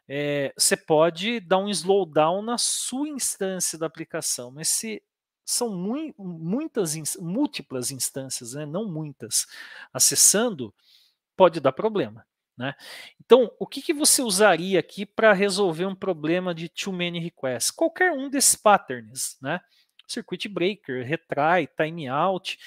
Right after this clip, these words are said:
O que que eu fiz aqui? Eu usei o fallback, né? Então, o que que o fallback basicamente faz?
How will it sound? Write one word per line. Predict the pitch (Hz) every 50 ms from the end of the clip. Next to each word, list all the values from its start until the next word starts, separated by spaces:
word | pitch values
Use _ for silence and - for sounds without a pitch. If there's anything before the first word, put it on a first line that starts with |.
| - - - - - -
O | 185
que | - - 302
que | - 330
eu | 311
fiz | - - - 226 220 196 170
aqui? | 185 170 - - - 143 127 - - _
Eu | - 170 208 247 254 247 - _ _ _
usei | - 226 226 175 151 190 226
o | 240
fallback, | - - - - 262 269 233 170 175 170 160 - - - - - - _ _
né? | - 139 156 180 185 - _ - - - _ _ _ _ _ _ _ _ _ _ _ _ _
Então, | _ - 226 233
o |
que | 196 - -
que | -
o |
fallback | - - 339 294 247 175 151 170 175 165 - -
basicamente | 151 156 170 170 165 160 - - 165 147 143 143 147 143 - -
faz? | - - 143 131 120 113 - - - -